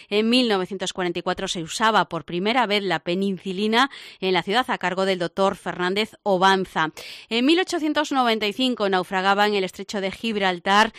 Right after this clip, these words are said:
el crucero Reina Regente, con veinte víctimas coruñesas. Hoy, por cierto, se celebra el Día de Super Mario de Nintendo. ¿Y por qué? Pues porque es un juego de palabras donde la fecha dice Mario, mar de marzo, el uno sería la I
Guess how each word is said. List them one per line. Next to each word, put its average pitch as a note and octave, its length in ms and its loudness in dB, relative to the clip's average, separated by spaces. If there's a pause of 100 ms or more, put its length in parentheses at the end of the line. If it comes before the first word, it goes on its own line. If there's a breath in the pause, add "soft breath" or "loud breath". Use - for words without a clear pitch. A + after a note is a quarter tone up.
(260 loud breath)
el E3 120 -4
crucero G3+ 400 0
Reina G#3 440 2
Regente, F#3+ 580 -2
con F3 260 -2
veinte B3 460 0
víctimas A3 600 -4
coruñesas. E3+ 680 -2 (500 loud breath)
Hoy, G#3+ 100 0
por G4 140 0
cierto, B3+ 440 -2
se F3+ 160 -6
celebra A#3 640 0
el G3 240 0
Día C#4 320 0
de B3+ 160 -2
Super A3 420 -4
Mario A#3+ 400 0
de B3 140 0
Nintendo. F#3 680 0
¿Y B3+ 200 -2
por A#3 320 -2
qué? D#4 320 -2 (340 loud breath)
Pues - 220 -10
porque F#3 300 -4
es - 100 -2
un C4+ 100 0
juego B3+ 300 0
de A#3+ 100 0
palabras F#3 480 0
donde E3+ 260 -2
la E3+ 140 -2
fecha F#3 400 -6
dice E3 360 -6
Mario, F3+ 600 2 (240 soft breath)
mar F#3+ 380 4
de D#3+ 120 -2
marzo, D4+ 680 2
el F3+ 180 -2
uno G3 220 0
sería E3+ 360 -6
la A#3 200 2
I C4 180 0